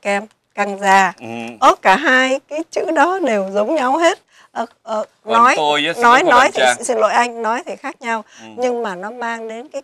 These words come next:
Speaker 1: kết quả giống nhau.
Speaker 2: Ừ.
Speaker 1: Tôi thì gọi là chống nhăn, có nghĩa là xài vô mình chống được những cái vết nhăn.
Speaker 2: Ừ.
Speaker 1: Còn khách của tôi họ gọi là kem căng da thì cũng đúng thôi, vết nhăn không còn thì cái da mình nó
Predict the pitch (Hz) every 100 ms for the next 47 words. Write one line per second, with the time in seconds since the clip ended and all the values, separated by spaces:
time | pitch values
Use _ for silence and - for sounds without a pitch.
0 | - 302 _ 175 147 165 202 233 180 -
1 | 113 107 104 - 139 - 170 165 156 165
2 | 202 269 247 214 - 240 269 294 214 -
3 | 180 170 208 202 - _ _ - 175 170
4 | - 269 427 381 175 170 226 254 240 214
5 | 190 107 101 - 185 - _ 185 175 -
6 | 392 - 175 196 185 175 165 - 175 -
7 | 202 202 - 226 233 226 220 196 196 208
8 | 214 294 285 240 294 311 240 - 240 233
9 | 202 208 220 208 202 190 185